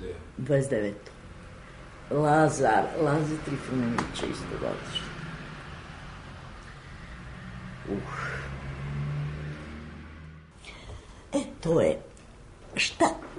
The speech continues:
Speaker 2: Moram da se vratim. E, za mene je jako presudnu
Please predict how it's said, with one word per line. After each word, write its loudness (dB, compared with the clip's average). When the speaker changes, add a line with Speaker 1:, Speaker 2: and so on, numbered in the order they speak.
Speaker 2:
Moram 12
da 10
se 6
vratim. 6
E, 2
za 4
mene 6
je 6
jako 4
presudnu 4